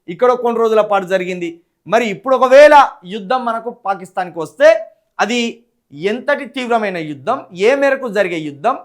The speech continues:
ఏ టార్గెట్స్ను పెట్టుకొని జరిగే యుద్ధం అనేది మాత్రం మనకు, ఆ,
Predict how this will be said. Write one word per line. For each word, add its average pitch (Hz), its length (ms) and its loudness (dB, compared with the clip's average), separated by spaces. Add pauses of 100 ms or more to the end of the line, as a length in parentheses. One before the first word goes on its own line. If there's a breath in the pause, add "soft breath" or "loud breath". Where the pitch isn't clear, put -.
(420)
ఏ 214 200 6
టార్గెట్స్ను 294 720 2
పెట్టుకొని 247 400 -6
జరిగే 196 260 -2
యుద్ధం 196 340 -2
అనేది 165 220 -6
మాత్రం 180 520 0 (360)
మనకు, 214 380 0 (680)
ఆ, 170 100 0